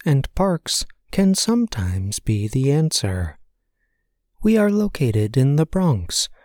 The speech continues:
which is basically wall-to-wall six-story apartments. There's limited space and vandalism, and it's hard to find a good place to gather thirty kids,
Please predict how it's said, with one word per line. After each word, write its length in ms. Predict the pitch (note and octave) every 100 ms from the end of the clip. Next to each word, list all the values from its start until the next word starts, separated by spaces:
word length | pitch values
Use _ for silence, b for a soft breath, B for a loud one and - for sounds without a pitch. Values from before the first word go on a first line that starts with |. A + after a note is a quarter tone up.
| b b
which 220 | F#3+ -
is 120 | F#3+
basically 680 | - A3 A#3 E3+ - B2+ B2
wall-to-wall 1080 | A#2+ C#3 D#3 D3+ - C#3 B2+ C3+ C3+ C3+ C#3+
six-story 920 | - - E3+ - - - F#3+ A2 F#2 F#2+
apartments. 920 | A2 C#3+ E3+ - G2+ E2 D#2 - - _ _ _ _ -
There's 260 | D3 D#3
limited 500 | E3+ F#3 F3+ - D#3+
space 560 | - - E3 G#2 F2 - - _ _ _
and 240 | D#3+ E3
vandalism, 880 | - F3+ E3+ C3+ G2+ F#2 F#2+ F2+ E2+ - _ _ _ _ -
and 140 | F3+
it's 180 | F#3 -
hard 320 | E3+ F#3+ F3+
to 140 | -
find 480 | E3 F#3 E3+ E3 D#3
a 160 | F3 D#3
good 280 | F3+ E3+ -
place 440 | F#3 F#3+ D#3+ -
to 160 | - F#3
gather 520 | G3+ F#3 B2 G#2+ A2
thirty 460 | - F#3 E3+ D#3+
kids, 500 | D3+ - D#3+ G#2+ -